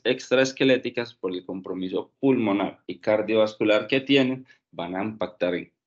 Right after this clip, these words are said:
en gran medida en la mortalidad y en la calidad de vida de los pacientes. En cuanto a las clasificaciones, se han descrito muchas clasificaciones en la literatura a lo largo de la historia.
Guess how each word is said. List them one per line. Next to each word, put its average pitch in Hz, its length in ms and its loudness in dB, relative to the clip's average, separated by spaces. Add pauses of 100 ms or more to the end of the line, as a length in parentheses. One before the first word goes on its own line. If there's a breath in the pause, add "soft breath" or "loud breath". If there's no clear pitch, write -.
(100)
en 113 120 0
gran 123 260 4
medida 131 480 6
en 85 220 -6
la 82 100 -10
mortalidad 131 1000 -2
y 98 140 -6
en 90 80 -4
la 85 120 -10
calidad 82 400 -12
de 85 160 -10
vida 85 140 -8
de 87 60 -6
los 95 180 -8
pacientes. 147 520 -2 (800)
En 131 120 -2
cuanto 135 260 2
a 131 40 2
las 135 200 0
clasificaciones, 135 960 0
se 135 80 -4
han 123 140 -4
descrito 151 500 -4
muchas 151 580 -6
clasificaciones 113 800 -6
en 135 100 0
la 110 60 2
literatura 101 540 -2
a 127 60 2
lo 131 60 2
largo 113 280 2
de 127 60 4
la 110 100 4
historia. 147 600 2